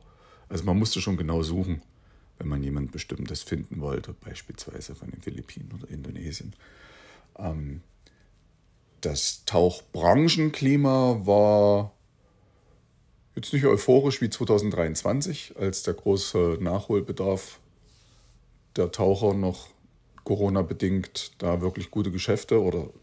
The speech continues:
übermäßig gute Geschäfte mit sich brachte. Ähm, man war zufrieden, nicht unzufrieden, aber zufrieden, würd ich so sagen.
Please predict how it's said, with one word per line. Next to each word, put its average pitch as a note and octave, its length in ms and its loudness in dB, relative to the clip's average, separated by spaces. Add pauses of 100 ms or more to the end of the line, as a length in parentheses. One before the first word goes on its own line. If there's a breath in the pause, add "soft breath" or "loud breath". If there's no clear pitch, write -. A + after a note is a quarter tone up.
(120)
übermäßig A#2 500 2
gute A2+ 200 -2
Geschäfte G#2 360 -2
mit G#2 140 -2
sich - 180 -8
brachte. G#2 400 -4 (680 loud breath)
Ähm, F2+ 200 0
man F2+ 140 4
war G#2+ 160 8
zufrieden, - 420 2 (1400)
nicht - 180 0
unzufrieden, D3 560 4
aber G2 180 0
zufrieden, D#2+ 460 -6 (380)
würd D#2+ 280 -6
ich F2+ 160 -8
so - 140 -10
sagen. C#2 460 -8